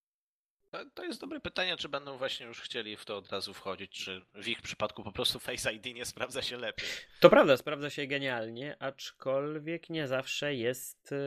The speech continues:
Speaker 2: e, najlepszym rozwiązaniem, e, ze względów praktycznych i wcale nie zdziwiłbym się, gdyby w pewnym momencie Apple wróciło do Touch I D, e, w nowej odsłonie, oferując użytkownikom wybór sposobu odblokowania urządzenia.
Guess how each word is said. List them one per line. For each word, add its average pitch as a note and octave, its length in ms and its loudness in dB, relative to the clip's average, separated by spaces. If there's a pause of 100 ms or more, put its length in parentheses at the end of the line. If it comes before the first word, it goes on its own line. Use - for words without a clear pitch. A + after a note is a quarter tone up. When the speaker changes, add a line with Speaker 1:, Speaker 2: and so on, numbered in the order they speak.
(140)
Speaker 2:
e, D3 40 -6
najlepszym F3 420 2
rozwiązaniem, A2 760 -6 (580)
e, A2 720 0
ze A#2 120 0
względów A2+ 400 -2
praktycznych A2 680 -2 (120)
i F3+ 1200 0
wcale G4+ 440 2
nie D3+ 120 2
zdziwiłbym A2+ 560 0
się, G#2+ 120 -6
gdyby G#2 220 -4
w - 60 -10
pewnym G#2 220 -2
momencie G2 460 -2
Apple F#2+ 200 -2
wróciło F#2+ 380 -2
do F2+ 100 -2
Touch G2 280 0
I G2 80 4
D, F#2+ 80 -2 (460)
e, G2 260 4
w F#2+ 80 -6
nowej G#2+ 280 4
odsłonie, G2 640 -2 (760)
oferując G2+ 500 0
użytkownikom F#2 640 -4
wybór F2 340 -2
sposobu F2+ 420 -4
odblokowania F2 600 0
urządzenia. E2+ 460 -2